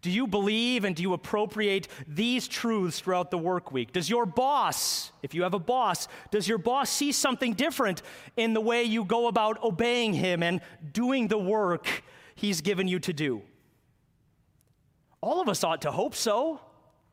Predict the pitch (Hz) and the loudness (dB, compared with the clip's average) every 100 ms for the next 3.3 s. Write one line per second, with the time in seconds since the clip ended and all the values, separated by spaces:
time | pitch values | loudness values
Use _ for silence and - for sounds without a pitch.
0 | _ _ _ _ _ _ _ _ _ _ | _ _ _ _ _ _ _ _ _ _
1 | _ _ - 254 269 262 269 320 - 196 | _ _ -2 0 2 2 2 0 0 0
2 | 208 294 - - - - - 247 269 - | 2 2 0 -4 -10 -10 -2 0 0 0
3 | 294 - | 0 -2